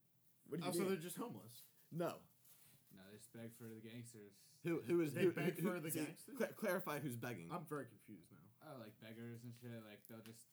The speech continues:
Speaker 2: Yeah,
Speaker 3: people that,
Speaker 2: homeless
Speaker 3: people,
Speaker 2: people.
Speaker 3: all right, so people that owe, like, money to, like, other people, like, gangs and shit, they'll just ruin those people's lives and just, just literally destroy, like, cut their limbs off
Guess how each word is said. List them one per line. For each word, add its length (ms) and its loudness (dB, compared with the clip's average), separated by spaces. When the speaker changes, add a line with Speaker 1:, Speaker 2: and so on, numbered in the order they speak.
Speaker 2:
Yeah, 80 2
Speaker 3:
people 160 0
that, 80 2
Speaker 2:
homeless 160 -2
Speaker 3:
people, 160 -2
Speaker 2:
people. 80 -10
Speaker 3:
all 100 -2
right, 140 0
so 80 -4
people 320 -6
that 160 -4
owe, 240 -4
like, 160 -4
money 320 -6
to, 80 -8
like, 160 -8
other 160 -6
people, 480 -8
like, 160 -10
gangs 400 -8
and 80 -8
shit, 400 -12
they'll 160 -10
just 160 -12
ruin 320 -4
those 160 -6
people's 320 -8
lives 400 -8
and 80 -2
just, 240 -8
just 160 -10
literally 320 -6
destroy, 320 -10
like, 160 -10
cut 160 -10
their 160 -8
limbs 240 -8
off 240 -8